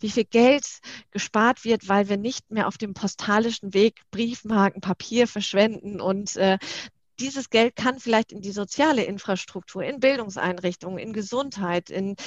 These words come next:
Jugend investiert werden, um da dann zu sagen, Okay, ähm, alles, was ich im Zuge der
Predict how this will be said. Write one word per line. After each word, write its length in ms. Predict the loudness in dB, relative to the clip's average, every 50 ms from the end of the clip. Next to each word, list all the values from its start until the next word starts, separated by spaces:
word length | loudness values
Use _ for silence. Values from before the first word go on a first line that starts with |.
| -10 -10 -10 -8
Jugend 380 | -4 -4 -4 -4 -4 -8 -10 -8
investiert 640 | -8 -6 -4 -4 -4 -6 -6 -6 -4 -4 -4 -2 -2
werden, 320 | 0 0 0 0 -2 -8 -12 -12 -12 -10 -12 -10 -10
um 160 | -8 -2 2
da 160 | 2 4 4
dann 180 | 4 2 0 -2
zu 140 | -6 -4
sagen, 220 | 0 2 2 2 2
Okay, 320 | -2 -6 -2 2 4 4 4
ähm, 200 | 2 0 -2 -4 -6 -2
alles, 260 | 2 2 4 4 2 0
was 140 | -2 -2 -4
ich 100 | -8 -14
im 120 | -14 -14
Zuge 260 | -12 -12 -8 -4 0
der 200 | 2 4 4 2